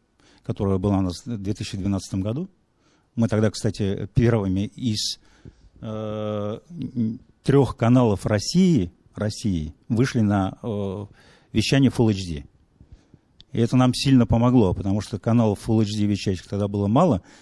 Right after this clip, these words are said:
и мы как раз попали в эти, вот это провайдеры нас ввели сразу, кабельные операторы, не по, не из-за контента, а из-за того, что картинка была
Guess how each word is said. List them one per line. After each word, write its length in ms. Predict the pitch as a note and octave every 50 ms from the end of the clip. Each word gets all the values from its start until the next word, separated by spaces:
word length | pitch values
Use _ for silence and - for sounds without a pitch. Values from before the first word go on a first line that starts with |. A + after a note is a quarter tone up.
| - - _ -
и 80 | A2
мы 120 | A2+ C3 B2+
как 180 | - A2+ -
раз 140 | B2+ A#2+ -
попали 520 | - A2 - - B2+ B2 B2 A#2 A2 A2 -
в 100 | G#2 G2+
эти, 160 | G#2+ G2+ -
вот 180 | G#2+ A2 A2 -
это 140 | A#2 - A2+
провайдеры 580 | - A2 G#2+ G#2+ B2 D3+ E3 E3+ D#3+ D#3+ D#3+
нас 180 | D#3 D#3+ D3+ C#3 C3
ввели 260 | C#3 D3+ D3+ D3+ D3+
сразу, 420 | C3 - D3+ C#3+ C#3 B2+ C3 C3 - - - - - -
кабельные 420 | - B2+ B2 A#2 A#2 A2 A2 G#2+
операторы, 640 | G#2 - A#2 A#2 C3+ D#3+ E3+ D#3+ D#3 C#3+ C3+ B2 - _ - - _ -
не 200 | C3 C3+ D3 C#3
по, 220 | - - C3 C3+
не 260 | C3+ C3 C3+ D3 D#3
из-за 200 | D3 A#2+ C3+ C3+
контента, 680 | - C#3+ B2+ A#2+ A2+ - A2+ G2 F#2 E2+ - - E2+ - _ _ _ _ _ -
а 100 | A#2 A2+
из-за 120 | A2 A2
того, 160 | - - C#3 B2
что 160 | - - G#2+
картинка 500 | - A2+ G#2 - - D3 D3 C3+ - A2+
была 300 | F#2 G2+ G2 G#2+ A#2